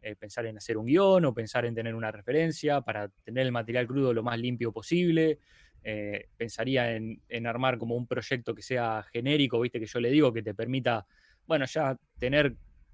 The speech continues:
cosas prediseñadas, como la música más o menos ya preseleccionada, las gráficas, si tenés una intro, si tenés una placa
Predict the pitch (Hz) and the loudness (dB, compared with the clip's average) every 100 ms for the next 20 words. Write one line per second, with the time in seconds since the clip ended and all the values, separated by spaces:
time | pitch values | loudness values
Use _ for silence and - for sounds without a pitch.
0 | - 139 127 - 127 123 120 127 151 165 | -8 -6 -4 -2 0 0 -2 -2 2 2
1 | 127 117 113 113 113 117 139 165 143 123 | 2 -2 -6 -4 -2 -2 0 0 0 -2
2 | 120 123 - 127 123 113 120 113 107 113 | -2 -2 -4 -4 -4 -4 -4 -4 -6 -8
3 | - 127 160 156 143 131 127 123 113 104 | -6 -2 2 4 4 6 4 2 -2 -4
4 | 113 139 - 170 - 123 113 123 113 120 | 2 2 2 -6 -8 -10 -8 -8 -8 -6
5 | 117 135 135 117 120 113 110 110 110 113 | -4 -2 -2 -2 -4 -4 -8 -8 -10 -10
6 | 104 117 113 104 | -8 -4 -4 -4